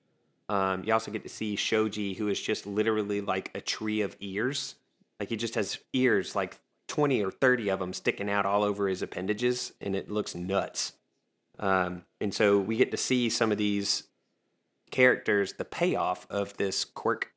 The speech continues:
training that they received, them doing things in this little training exercise that they couldn't do during the festival, or, you know, I thought that was really neat. Cool. It was a cool way of showing development and not being,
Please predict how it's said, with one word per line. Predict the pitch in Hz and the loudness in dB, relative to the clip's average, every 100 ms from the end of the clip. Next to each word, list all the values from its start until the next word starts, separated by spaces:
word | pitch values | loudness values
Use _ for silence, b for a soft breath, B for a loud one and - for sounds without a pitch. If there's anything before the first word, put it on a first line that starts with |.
| - | -4
training | - 107 107 95 | 0 0 0 -4
that | 95 95 | -4 -2
they | 101 | -2
received, | 92 87 - 117 92 92 82 | -2 -2 -2 -2 -4 -10 -6
them | 80 110 104 | 0 0 0
doing | 113 113 101 | 0 0 0
things | - 104 101 95 98 - _ _ _ - | -2 -2 0 -2 -4 -8 _ _ _ -6
in | 104 92 | -4 -2
this | 110 117 | 0 0
little | 117 104 101 | 0 0 0
training | 107 101 98 | 0 0 0
exercise | 98 - 92 95 95 | -2 -4 -4 -2 -2
that | - | -6
they | - | -10
couldn't | 87 110 - 101 | -4 -4 -4 -4
do | 98 92 | -6 -4
during | 95 85 | -4 -6
the | |
festival, | 90 107 - 101 90 | -2 -2 -2 -6 -6
or, | 87 82 80 92 - _ _ _ - | -8 -8 -8 -10 -14 _ _ _ -8
you | 98 | -4
know, | 92 | 0
I | 92 107 | 0 2
thought | 107 82 | 0 0
that | |
was | 98 95 | -2 0
really | 104 95 | 0 0
neat. | 92 98 - | 0 -2 -4
Cool. | - 110 101 87 | 0 0 0 -2
It | - | -4
was | 117 | -6
a | |
cool | 107 151 131 | 2 4 6
way | 113 107 98 | 4 2 0
of | 95 | -2
showing | - - 117 104 98 92 - _ _ _ _ | 0 4 4 4 2 -2 -8 _ _ _ _
development | - 104 107 92 - 82 - - _ _ _ _ | -2 2 4 2 -2 -12 -14 -16 _ _ _ _
and | - 98 | -4 0
not | 98 90 | 0 2
being, | 107 95 | 0 0